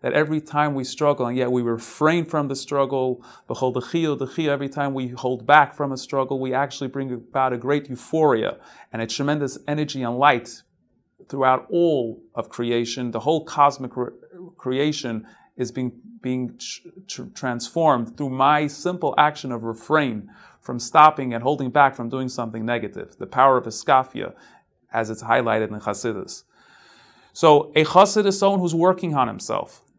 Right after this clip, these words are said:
A Chassid is someone who is trying to achieve and strive to be as best as he could, fulfilling his purpose in life and listening to the directives of the Rebbe, listening to the directives of Hashem,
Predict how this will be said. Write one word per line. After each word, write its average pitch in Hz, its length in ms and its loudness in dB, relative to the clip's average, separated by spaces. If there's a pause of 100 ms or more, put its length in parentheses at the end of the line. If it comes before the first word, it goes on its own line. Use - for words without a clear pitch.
A 131 80 -2
Chassid 185 360 4
is 165 140 -2
someone 165 380 -2
who 147 140 -2
is 143 140 -4
trying 156 360 -2
to 139 480 -6
achieve 160 680 -6 (120)
and 123 160 -8
strive 147 540 2
to - 120 -10
be 143 360 -2
as 123 160 -4
best 139 380 0
as 127 100 -8
he 127 100 -8
could, 135 440 -4
fulfilling 139 480 -4
his 135 260 -6
purpose 143 400 -4
in 123 120 -8
life 135 440 0 (260)
and 120 160 -6
listening 147 280 -4
to 139 100 -6
the 127 100 -4
directives 127 680 -2
of 110 180 -10
the 117 120 -4
Rebbe, 143 520 0 (180)
listening 139 280 -4
to 135 60 -8
the 123 160 -6
directives 135 480 0
of 117 80 -6
Hashem, 143 600 -2